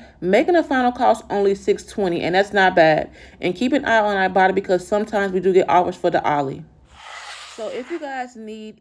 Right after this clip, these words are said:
any Boost drinks, this is definitely a week to pick it up because you only have to grab two. So any Boost six pack is buy one, get one fifty percent off. Buy two, get a four dollar E C B. The limit is one.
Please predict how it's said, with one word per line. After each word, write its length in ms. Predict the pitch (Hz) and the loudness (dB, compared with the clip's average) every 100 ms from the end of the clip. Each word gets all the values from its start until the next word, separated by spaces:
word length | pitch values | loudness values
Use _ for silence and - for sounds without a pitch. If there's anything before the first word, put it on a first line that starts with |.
| - | -16
any 460 | 208 208 202 196 - | -14 -12 -12 -16 -20
Boost 520 | 160 208 262 277 - | -10 -8 -6 -10 -12
drinks, 440 | 185 156 - _ - | -10 -10 -12 _ -8
this 240 | 156 208 | -4 -2
is 100 | 190 | -4
definitely 400 | - 208 208 226 | -2 -4 -4 -4
a 100 | 185 | -2
week 240 | 190 208 190 | -2 -4 -6
to 80 | 185 | -6
pick 280 | 196 170 | -4 -4
it 80 | 180 | 0
up 240 | 202 208 202 | 2 2 0
because 320 | 190 190 190 | -4 -4 -4
you 100 | - | -6
only 180 | 220 277 | -4 -2
have 200 | 262 262 | -2 -4
to 80 | 214 | -2
grab 320 | 226 226 220 | 2 2 0
two. 380 | - 226 151 - _ - - | -4 -4 -4 -10 _ -20 -20
So 200 | - 240 | 0 2
any 320 | 220 262 277 262 | 4 4 2 2
Boost 460 | 214 233 240 - | 0 0 -2 -4
six 240 | 254 285 - | -4 -4 -2
pack 360 | 185 170 - | 2 2 2
is 140 | 185 180 | -2 4
buy 220 | 190 190 | 4 4
one, 180 | 220 233 | 2 0
get 180 | 226 | -2
one 220 | 208 196 196 | -2 -2 -2
fifty 180 | 202 | -6
percent 380 | 196 196 196 190 | -4 -6 -4 -2
off. 300 | 190 196 196 - - - | 2 2 0 -8 -20 0
Buy 180 | 190 208 | 6 6
two, 240 | 208 262 226 | 4 -4 0
get 140 | 208 | 2
a 40 | |
four 200 | 202 202 | 2 4
dollar 180 | 196 196 | 6 4
E 160 | - 196 | 2 -4
C 220 | 190 202 | -6 -8
B. 240 | 185 214 233 | -6 -6 -2
The 140 | 185 | -2
limit 260 | 165 175 165 | -2 -2 -4
is 220 | 160 165 | -6 -2
one. 360 | 214 220 214 | 0 0 -4